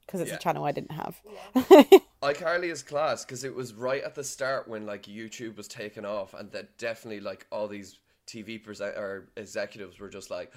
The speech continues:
Speaker 2: "Oh, we need to cash in on this. We need our own Logan Paul
Speaker 1: <laughs>
Speaker 2: in the form of Miranda Cosgrove." But they're all coming back. Miranda Cosgrove, Jeremy Trainor, Freddie.
Speaker 1: Aren't they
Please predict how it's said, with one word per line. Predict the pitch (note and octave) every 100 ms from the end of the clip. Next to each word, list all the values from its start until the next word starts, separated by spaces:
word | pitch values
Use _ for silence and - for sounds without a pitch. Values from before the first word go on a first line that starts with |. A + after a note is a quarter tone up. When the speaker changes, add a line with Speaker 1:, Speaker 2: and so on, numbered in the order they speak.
| - -
Speaker 2:
"Oh, |
we | F#2+ G2
need | F#2 G2 G2 F#2+ F2+
to |
cash | - - F2+ -
in | F#2
on | E2+ F2+
this. | F2 - - - - - -
We | G#2+
need | G#2 G#2+ G#2+
our | G#2 G2 G2 G2+
own | G2+ G2+ G2+ G2+
Logan | G2 F#2+ G2 G#2 F2+
Paul | - F#2+ F2 E2 E2 -
Speaker 1:
<laughs> | -
Speaker 2:
in | C4+ - - B4+
the | -
form | - G#2+ G#2
of | G2 G2+
Miranda | G2 G2 G2 F#2+
Cosgrove." | G2 F#2+ G2 F2 E2+ -
But | C#3+
they're | E3+
all | F3+
coming | F#3 F3 F3
back. | D#3 E3+ -
Miranda | C3+ C#3+ D3+
Cosgrove, | D3 D3 C#3+ C#3+ C#3+
Jeremy | C#3+ C#3 C#3
Trainor, | C#3 C#3 C#3 C#3+ C3+ _
Freddie. | - C3 C#3 C#3+ - _ - - -
Speaker 1:
Aren't | D4+ F4+
they | G4+ G4